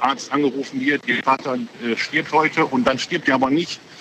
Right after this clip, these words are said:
Und beim vierten Mal war es dann soweit, äh, und da muss man halt auch die Stärke zeigen und die Geschwister, Onkel, Tanten, die Geschwister vom Vater anrufen, hör mal, so weit ist, es ist soweit. Und wenn du das schon dreimal gemacht hast, dann, äh, fangen die Leute natürlich an, „Ah, schon wieder“ und so weiter. Aber dann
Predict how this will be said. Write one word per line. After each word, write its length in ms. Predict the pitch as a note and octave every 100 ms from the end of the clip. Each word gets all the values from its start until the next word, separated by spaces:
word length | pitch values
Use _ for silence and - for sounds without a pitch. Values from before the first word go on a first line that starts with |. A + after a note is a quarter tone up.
| - - - - - - _ _ _ _ -
Und 160 | C#3 C#3
beim 160 | C3+
vierten 340 | - D#3+ D#3+ D3
Mal 200 | D3 B2+
war 160 | C#3+ D#3
es 80 |
dann 180 | D#3+ D#3+
soweit, 640 | D#3 D3 D#3 E3 - C3+ C3+
äh, 400 | C3 C3+ C#3 C3+
und 120 | C#3+
da 100 | C3
muss 220 | C#3 D#3
man 140 | D3 C#3
halt 180 | C#3 C3+
auch 120 | B2+
die 100 | B2+
Stärke 320 | - D3 C#3+
zeigen 320 | - C#3 D3
und 140 | C#3 A#2+
die 80 |
Geschwister, 600 | A#2+ - D3 C3+ C3+ B2+
Onkel, 300 | C3 C#3+ B2+
Tanten, 580 | A#2 B2+ C#3 B2 B2 B2 - A#2
die 60 |
Geschwister 380 | B2 D3 C3+ C3
vom 200 | - A#2+
Vater 400 | C3+ C3+ C3 B2
anrufen, 580 | B2 C3 B2+ B2 B2 A2+
hör 80 | B2
mal, 220 | C3 B2
so 160 | B2 B2+
weit 180 | B2
ist, 180 | B2 A#2+
es 120 | A#2+
ist 140 | B2+ -
soweit. 320 | A#2+ A#2+ A#2+
Und 100 | A#2
wenn 140 | B2
du 40 | B2
das 160 | A#2 -
schon 140 | A2
dreimal 440 | A#2 B2 B2 D#3
gemacht 340 | D3+ G#2+ G#2+ -
hast, 240 | C3+ E3 - - - - - - - - _ _ - - - -
dann, 340 | B2 C3 B2+
äh, 460 | C3+ C3 B2+ C3 B2
fangen 200 | - C#3+
die 80 |
Leute 240 | C3 C#3+ C#3+
natürlich 380 | C3 C#3 C3+ C3
an, 140 | A2+
„Ah, 340 | G#2 B2 B2+
schon 240 | B2 A2 A2
wieder“ 260 | B2 C3
und 140 | A#2+ A2+
so 100 | A2+
weiter. 300 | A#2+ A#2+ A#2
Aber 180 | A#2 A2
dann 280 | A#2+ F3